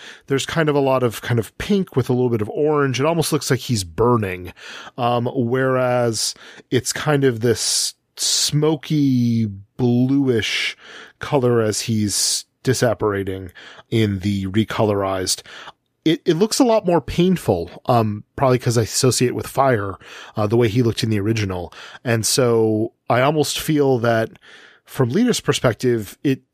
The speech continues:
it seems worse what's going on in the original than from Dream's perspective, kind of the, like,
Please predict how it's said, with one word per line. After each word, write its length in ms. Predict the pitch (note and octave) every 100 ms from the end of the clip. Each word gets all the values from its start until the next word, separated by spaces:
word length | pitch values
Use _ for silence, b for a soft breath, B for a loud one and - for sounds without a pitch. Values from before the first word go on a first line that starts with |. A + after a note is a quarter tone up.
| _
it 280 | G#3+ D3 A2
seems 380 | - F3 D3+ A2+
worse 400 | A#2 G#3+ A#3 -
what's 160 | F3
going 260 | - F3 E3
on 60 | D#3
in 60 |
the 100 | D3
original 560 | C#3+ F3 C#3+ A#2 A2 G#2+
than 460 | A#2 A2+ A2+ A2 - B B B -
from 240 | - B2+
Dream's 340 | A2+ D#3+ D3+
perspective, 540 | - C3 C#3+ A#2+ B2 A2
kind 240 | - B2+
of 140 | A2+ G#2+
the, 220 | A2+ A2
like, 360 | G#2+ G#2+ -